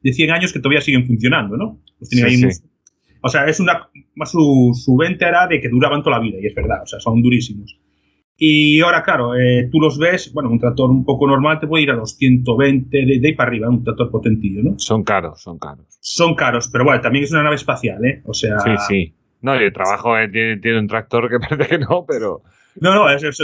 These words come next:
Speaker 1: por dentro los ves, son una, son naves espaciales y tal, y más conexión con los aperos también tienen su ordenador, bueno, historia. Y, y ahora tienen el problema ese de que no quieren que los usuarios, quieren como, digamos, blindar y en, están en Estados Unidos en juicios y en problemas por eso.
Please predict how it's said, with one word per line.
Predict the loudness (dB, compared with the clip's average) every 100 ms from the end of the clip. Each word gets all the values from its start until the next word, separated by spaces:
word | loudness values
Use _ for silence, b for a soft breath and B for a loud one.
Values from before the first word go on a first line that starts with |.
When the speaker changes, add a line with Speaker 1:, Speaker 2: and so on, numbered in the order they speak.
| -2
Speaker 1:
por | 0
dentro | 0 2
los | 0
ves, | 0
son | -2
una, | -2 -4
son | -2 0
naves | 0 -2
espaciales | -4 -4 0 0 -2 -2
y | -2
tal, | 0 2
y |
más | 0 0
conexión | -2 0 0 -2 0
con | 2 4
los | 2 -2
aperos | -2 -2 -2 -2
también | 0 2 2
tienen | 0 -2
su | 0
ordenador, | 0 2 2 4 4 4
bueno, | 2 0
historia. | 0 -2 -2 -6 b b b 0
Y, | 0 2
y | 2
ahora | 2 2
tienen | 2 0
el | 2
problema | 2 2 2
ese | 0 0
de | -2 0
que | -2
no | -2
quieren | -2 0 0 0
que | 0
los | 2 2 0 -2
usuarios, | 0 2 2 2 0 -2 -8 -14 _ _ _ _ _ _ _ _ _
quieren | -2 0
como, | 0 2
digamos, | 2 2 2 2
blindar | 4 4 2 2 2
y | 2 2
en, | 2
están | 0 -2
en |
Estados | 0 0 2
Unidos | 0 2
en | 0
juicios | 2 2 2 0 0
y | 0
en | 0
problemas | 2 2 0 -2
por | 0 -2
eso. | -2 -8 -10